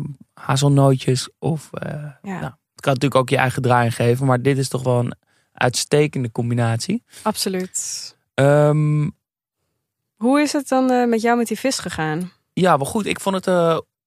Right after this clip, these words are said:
Speaker 1: ik had het eigenlijk zelf nooit zo een gebakken stuk vis met rijst. Dat had ik eigenlijk nooit zo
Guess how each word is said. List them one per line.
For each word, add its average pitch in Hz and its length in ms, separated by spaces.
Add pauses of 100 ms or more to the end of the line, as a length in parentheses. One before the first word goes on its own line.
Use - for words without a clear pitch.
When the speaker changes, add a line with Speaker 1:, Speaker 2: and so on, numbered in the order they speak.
(320)
Speaker 1:
ik - 140
had 190 100
het - 100
eigenlijk - 320
zelf 156 300
nooit 143 240
zo 151 240
een 139 160
gebakken 131 500
stuk - 280
vis - 400
met 131 180
rijst. 185 540
Dat - 120
had 160 120
ik 175 80
eigenlijk - 300
nooit 160 120
zo 139 320